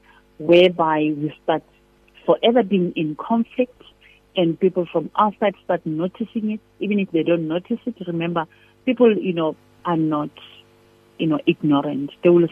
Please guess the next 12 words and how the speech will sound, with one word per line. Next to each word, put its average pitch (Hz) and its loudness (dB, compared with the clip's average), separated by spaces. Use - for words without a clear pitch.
sense 175 2
it. 143 -8
Even 208 0
the 165 2
children 185 2
at 175 6
home, 156 2
they 175 8
will 160 6
sense 190 6
it 156 0
if 156 -2